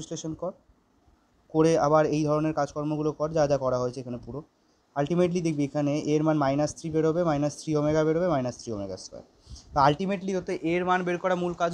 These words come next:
নয়, মূল কাজ হলো এক্স এর মান বের করা। তাহলে এ কী ধরেছিস? x plus five, তাহলে x plus five বসিয়ে দে এর জায়গায়। তাহলে x plus five-এর মান কি? মাইনাস থ্রি অথবা minus three omega অথবা minus three omega স্কয়ার। তাহলে এক্স এর মান কী হবে? ফাইভ প্রতিটার সাথে ওখানে গিয়ে minus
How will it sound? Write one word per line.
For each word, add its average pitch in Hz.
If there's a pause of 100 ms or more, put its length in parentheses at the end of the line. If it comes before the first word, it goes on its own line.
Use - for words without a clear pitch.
নয়, 180
মূল 147
কাজ 147
হলো 180
এক্স - (140)
এর 175
মান 123
বের 104
করা। 87 (400)
তাহলে 139 (200)
এ - (180)
কী 180
ধরেছিস? 170 (160)
x - (120)
plus 160
five, 170 (760)
তাহলে 143
x -
plus 151
five 156
বসিয়ে 156
দে 156
এর 143
জায়গায়। 151
তাহলে 147
x -
plus 156
five-এর 156
মান 147
কি? 135
মাইনাস 139
থ্রি - (100)
অথবা 143
minus 147
three - (100)
omega 165
অথবা 139
minus 120
three 139
omega 101
স্কয়ার। - (340)
তাহলে 147
এক্স -
এর 170
মান 175
কী 180
হবে? 170 (420)
ফাইভ 165 (100)
প্রতিটার 175
সাথে 180
ওখানে 170
গিয়ে 175
minus 160